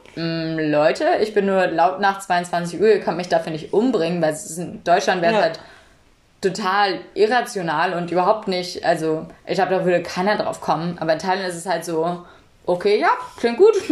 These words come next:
Speaker 1: <laughs> wir bringen dich dafür um, dass du ein bisschen laut warst." Das ist so, "What the fuck?"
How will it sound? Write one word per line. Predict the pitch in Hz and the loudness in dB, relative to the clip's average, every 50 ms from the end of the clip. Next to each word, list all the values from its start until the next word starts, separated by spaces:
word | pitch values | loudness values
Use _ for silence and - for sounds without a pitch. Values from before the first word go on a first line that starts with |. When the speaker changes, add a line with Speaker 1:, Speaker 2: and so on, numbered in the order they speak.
| 254 254 | -2 -2
Speaker 1:
<laughs> | - - - - - | -4 -12 -14 -12 -2
wir | - 214 208 | -2 0 0
bringen | 214 202 208 208 208 | 2 2 2 4 2
dich | 214 214 | 0 2
dafür | 233 240 233 269 269 311 | 0 0 2 2 2 2
um, | 403 320 | 4 2
dass | 254 - | 0 0
du | 220 | 0
ein | 202 | 0
bisschen | 190 190 208 196 | 0 0 0 2
laut | 170 165 170 160 | 2 2 2 2
warst." | 165 170 240 254 | 0 -2 0 -2
Das | 269 170 | -6 -8
ist | - - | -8 -6
so, | - 185 185 175 170 147 - - | -2 0 0 0 0 -2 -4 -6
"What | - 156 170 202 220 - | -6 -2 0 0 2 2
the | 415 | 0
fuck?" | 427 - 208 - - | 2 2 2 2 2